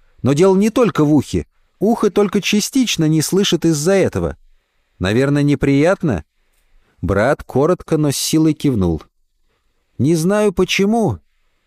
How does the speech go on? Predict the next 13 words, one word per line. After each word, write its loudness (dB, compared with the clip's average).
но 0
неприятного 0
ощущения -2
нет. -4
Просто 0
возникают 0
всяческие -2
неудобства, 0
когда 2
не 2
слышно». -2
Я -4
задумался, 0